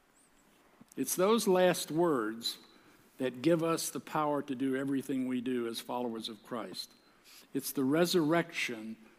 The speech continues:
that is key to the Christian faith. Read through First Corinthians fifteen and, and learn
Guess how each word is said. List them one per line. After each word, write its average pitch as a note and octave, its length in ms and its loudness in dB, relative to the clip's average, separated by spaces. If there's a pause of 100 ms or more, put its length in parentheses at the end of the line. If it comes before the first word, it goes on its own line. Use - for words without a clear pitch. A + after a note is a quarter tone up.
that B2+ 140 -4
is B2+ 240 -2
key B2 420 4 (280)
to C3+ 80 -2
the A#2+ 80 -6
Christian A#2+ 420 -4
faith. F#2+ 340 -10 (1200)
Read D3+ 340 4
through E3 160 6
First D#3+ 260 2
Corinthians C#3 460 0
fifteen A2 840 -4 (480)
and, A#2 340 -6
and B2+ 320 0
learn C3 540 0